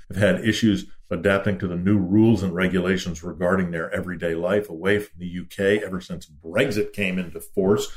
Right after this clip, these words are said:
amidst failed negotiations. One of the major ones was the fact that they needed to obtain new driving licenses. Fortunately, we've got good news. All U K nationals residing in Spain can use their existing permits for an additional two months until the twenty-eighth of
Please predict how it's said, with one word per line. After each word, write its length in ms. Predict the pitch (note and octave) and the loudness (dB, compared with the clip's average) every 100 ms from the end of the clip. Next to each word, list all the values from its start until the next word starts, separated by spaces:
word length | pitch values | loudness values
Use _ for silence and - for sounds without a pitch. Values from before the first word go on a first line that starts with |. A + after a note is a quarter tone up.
| - F2 | -10 -6
amidst 440 | F#2 F#2 - - | -4 -4 -8 0
failed 320 | G#2 F#2+ F#2 | 2 4 2
negotiations. 760 | F#2 F#2 F2 G2 G#2+ G#2 C3 B2 - - | 0 0 0 2 0 2 -4 -6 -18 -12
One 180 | G2+ G#2 | 0 2
of 80 | G2+ | 2
the 40 | |
major 460 | F2+ F#2 B2 C#3+ A2 | 2 2 2 2 0
ones 320 | E2+ F2+ F#2+ | 0 -2 -2
was 240 | F#2 F#2+ D#2+ | -2 -2 -4
the 80 | |
fact 340 | - G2 F#2+ - | -2 0 0 -2
that 100 | F2+ | -4
they 160 | F2+ F2 | -2 0
needed 400 | F2+ G#2 G#2 F2+ | 2 4 4 0
to 160 | F2+ | -6
obtain 680 | D#2 - - - A#2 A#2 A#2+ G#2+ | -6 -8 -8 0 2 2 0 -2
new 200 | G2+ F#2+ | 0 0
driving 600 | - F2 G#2+ A2+ F2 E2 | 0 0 2 2 2 2
licenses. 480 | A2+ G#2 F#2 F#2 - | 2 2 -2 -4 -6
Fortunately, 680 | - C#3+ D#3 C3 F#2 F#2+ E3+ | 0 2 2 0 -2 -2 -2
we've 160 | D#3+ | -2
got 220 | G#2+ F#2 | 0 0
good 360 | A2+ G#2+ G#2+ G2+ | 2 0 0 -2
news. 440 | A2 A#2 C3+ E3 | 0 4 4 4
All 280 | C3 A2 A2 | 2 2 4
U 120 | A2 | 2
K 180 | G#2+ A2+ | 0 0
nationals 560 | G#2 G#2 - A2+ G#2 - | 2 0 0 0 0 -2
residing 720 | G#2 G2+ F#2 F2 A#2+ C3+ C#3+ C#3+ | -2 0 0 2 2 2 0 -2
in 240 | A#2 A#2+ | -6 -6
Spain 480 | - F#2 F#2 F2+ - _ _ | -2 0 2 0 -6 _ _
can 180 | F#2+ F#2 | 2 4
use 180 | F#2+ F2 | 4 2
their 200 | F2+ F2 | 0 0
existing 600 | D#2 F2 B2 B2 B2+ A#2+ | -4 0 0 2 -2 -2
permits 460 | A#2+ G#2 F#2 F2 | 0 2 2 -2
for 140 | - E2+ | -6 -6
an 60 | |
additional 420 | E2+ G2 A2 G#2 | -2 -2 0 -2
two 180 | F#2+ A2 | 2 4
months 320 | G2 E2 D#2+ | 4 2 0
until 260 | F2+ D#2 E2 | -4 -4 -6
the 60 | D#2 | -6
twenty-eighth 500 | - G2 F#2+ F#2 F#2+ | 0 4 4 4 0
of 160 | - | -4